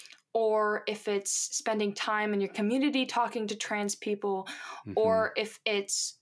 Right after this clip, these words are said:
Speaker 1: telling your kids about trans people and that it's okay, and normalizing the fact that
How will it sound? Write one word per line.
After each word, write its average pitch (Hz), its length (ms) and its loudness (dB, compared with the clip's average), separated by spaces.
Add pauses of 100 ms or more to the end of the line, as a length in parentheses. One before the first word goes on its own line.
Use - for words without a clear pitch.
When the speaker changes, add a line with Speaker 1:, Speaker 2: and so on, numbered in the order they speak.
(600)
Speaker 1:
telling 233 340 2
your 220 160 0
kids 262 560 0 (280)
about 226 400 2
trans 247 340 0
people 196 480 -2 (140)
and 208 240 0
that 208 280 2
it's 220 220 -2
okay, 220 640 0
and 208 380 0 (580)
normalizing 240 1080 2
the 214 100 -2
fact 208 640 -2 (540)
that 214 420 2